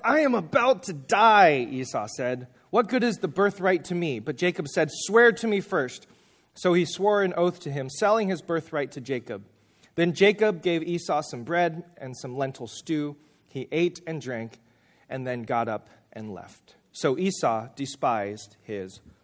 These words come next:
birthright. We'll end our reading there and try to discern a couple things that are going on. I'll highlight a couple elements,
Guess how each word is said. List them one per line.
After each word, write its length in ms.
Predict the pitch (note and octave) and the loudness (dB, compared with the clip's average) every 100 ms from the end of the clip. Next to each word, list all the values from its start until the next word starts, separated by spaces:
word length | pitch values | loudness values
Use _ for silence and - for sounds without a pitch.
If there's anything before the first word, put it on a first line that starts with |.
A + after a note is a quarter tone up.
| - | -16
birthright. 420 | G2+ - - - _ _ _ _ _ _ _ _ _ _ _ _ _ _ _ - | -16 -14 -16 -16 _ _ _ _ _ _ _ _ _ _ _ _ _ _ _ 2
We'll 160 | E3+ | 8
end 160 | G#3 G#3 | 8 10
our 140 | G3 | 8
reading 380 | F#3+ F#3+ G3 F#3+ | 6 4 4 4
there 440 | F#3+ F3 D#3+ G3+ - - _ - | 8 8 8 2 -8 -20 _ -6
and 160 | F#3 | -6
try 480 | - A#3 A3+ A#3 B3 | -2 4 8 8 6
to 500 | - - A#3+ A3 G#3+ | 2 -2 0 0 -2
discern 680 | D#3 F#3+ - A3 G3+ G3+ F#3+ | -2 -4 -2 0 2 2 0
a 80 | F3 | -2
couple 300 | - G3 F#3 | 0 0 0
things 500 | - E3 D3 C3+ - | 0 -2 -2 -6 -6
that 140 | D#3+ D#3 | 2 2
are 80 | D3 | 4
going 320 | D#3 C#3+ D3 | 2 2 0
on. 340 | C#3 A#2+ G#2+ B2 _ _ - - - - | -2 -4 -8 -16 _ _ -20 -20 -20 -2
I'll 100 | D#3 | 2
highlight 400 | - A3+ C4 C4 | 8 10 10 10
a 60 | B3+ | 6
couple 320 | B3 G3 A#3 | 2 4 6
elements, 640 | G#3+ G#3+ F#3+ G3+ - - | 6 6 6 2 -2 -10